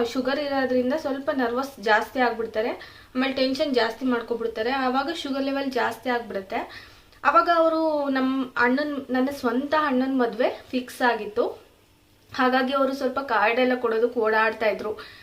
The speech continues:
ಆ ಟೆನ್ಷನಲ್ಲಿ ಒಂದು ನಾಲ್ಕೈದು ಜನಕ್ಕೂ ಹೇಳ್ಕೊಂಡ್ರು ಅವರು. So, ಆಮೇಲೆ ನನಗೆ ಅನ್ನಿಸ್ತು, so, ನಾನು, ಆ, probably ಈ ಕೆಲಸ ಮಾಡಬಾರ್ದಿತ್ತು, ಹೇಳ್ಬಾರ್ದಿತ್ತು ಅನ್ನೋದು. ಯಾಕೆ ಅಂದರೆ,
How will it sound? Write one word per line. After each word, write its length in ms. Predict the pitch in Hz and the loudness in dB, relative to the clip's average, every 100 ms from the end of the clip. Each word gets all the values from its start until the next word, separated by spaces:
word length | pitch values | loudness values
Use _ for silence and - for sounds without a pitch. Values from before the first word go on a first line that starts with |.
| - - | -20 -2
ಆ 80 | 277 | 0
ಟೆನ್ಷನಲ್ಲಿ 760 | 277 302 311 311 302 294 339 330 | 2 0 0 -2 -2 -4 -4 -2
ಒಂದು 200 | 294 254 | -2 2
ನಾಲ್ಕೈದು 420 | 226 240 262 254 | 2 2 2 2
ಜನಕ್ಕೂ 300 | 240 240 302 | 0 0 -2
ಹೇಳ್ಕೊಂಡ್ರು 680 | 254 226 240 247 240 226 214 | 0 2 2 2 0 0 0
ಅವರು. 460 | 208 202 311 370 - - - - - | 0 0 -2 -4 -14 -20 -20 -18 -2
So, 40 | 320 320 320 311 - | 0 2 2 2 6
ಆಮೇಲೆ 320 | 294 370 381 | 6 6 2
ನನಗೆ 260 | 247 285 | 2 2
ಅನ್ನಿಸ್ತು, 540 | 294 277 302 - 254 220 - - | 2 2 -2 -4 0 0 -2 -12
so, 180 | 277 277 | -8 -2
ನಾನು, 480 | 269 277 277 277 254 | -2 -2 -4 -8 -6
ಆ, 120 | 269 254 | -4 -4
probably 400 | 254 240 262 269 | 2 2 2 0
ಈ 120 | 311 262 | -4 -2
ಕೆಲಸ 300 | 247 233 294 | -4 -4 -2
ಮಾಡಬಾರ್ದಿತ್ತು, 760 | 254 196 226 254 247 254 262 | -2 0 2 4 4 2 0
ಹೇಳ್ಬಾರ್ದಿತ್ತು 800 | 262 220 254 262 269 262 254 262 | 2 4 4 4 4 2 -2 0
ಅನ್ನೋದು. 240 | 254 254 254 | 0 2 2
ಯಾಕೆ 500 | 240 220 269 - 320 | 2 2 0 -2 -2
ಅಂದರೆ, 580 | 269 220 254 381 - | -2 -2 -2 -4 -10